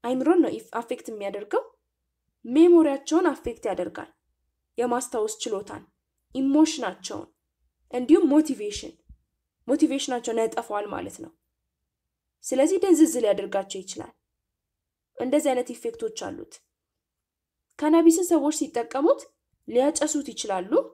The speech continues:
እንዲሁም ሊበሉት ይችላሉ። ሲያጨሱት አብዛኛውን ጊዜ ከቶባኮ ጋር ሚክስ በማድረግ፣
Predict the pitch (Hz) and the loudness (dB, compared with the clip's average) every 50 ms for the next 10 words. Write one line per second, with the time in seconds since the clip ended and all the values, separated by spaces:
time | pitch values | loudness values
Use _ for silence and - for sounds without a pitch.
0 | _ _ _ _ _ _ _ _ _ _ _ _ _ _ _ _ _ _ _ - | _ _ _ _ _ _ _ _ _ _ _ _ _ _ _ _ _ _ _ -14
1 | 226 226 - 339 440 392 285 311 311 285 269 254 233 240 - 208 - - - 175 | -6 2 4 4 4 6 6 6 6 6 4 0 -2 -6 -10 -14 -14 -12 -10 -10
2 | 165 156 156 - - _ _ _ _ _ _ _ _ _ _ _ _ _ _ _ | -10 -10 -12 -14 -18 _ _ _ _ _ _ _ _ _ _ _ _ _ _ _
3 | _ _ _ _ - - 302 302 311 311 320 320 320 339 339 330 294 254 220 - | _ _ _ _ -4 0 0 2 0 0 -2 0 2 2 2 2 2 -2 -2 -4
4 | 254 240 247 247 254 262 269 262 254 285 359 370 349 - 254 - 311 285 269 247 | -4 -4 -4 -6 -6 -6 -6 -6 -2 -2 -2 -2 -2 -8 -8 -6 -6 -4 -2 -4
5 | 233 233 - 247 240 - 330 440 453 - _ _ _ _ _ _ 240 247 302 311 | -4 -4 -4 -8 -2 0 -2 -2 -2 -6 _ _ _ _ _ _ 0 2 2 2
6 | 311 - - 302 - 214 202 190 180 180 185 - 320 494 | 2 0 -6 -4 -4 -4 -4 -6 -8 -8 -2 -2 -2 -2